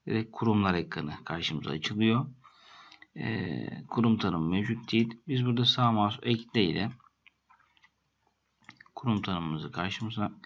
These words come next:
getiriyoruz. Kurum adımı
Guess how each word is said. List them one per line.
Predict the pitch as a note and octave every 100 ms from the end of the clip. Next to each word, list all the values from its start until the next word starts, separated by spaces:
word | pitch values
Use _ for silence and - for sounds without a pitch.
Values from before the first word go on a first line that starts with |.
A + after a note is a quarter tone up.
| - - _ -
getiriyoruz. | A2 G#2 A2 A2 G#2 A2 - - - _ _ _ _ _ _ _ _ _ _ _ _ F4 F4 F#4 F#4+ F4 - - _ _ - - _ _ _ - - - - - - - - E4+ E4+ _ _ _ _ _ - - - - _
Kurum | - A#2+ A2+ -
adımı | F2+ F#2 F2 -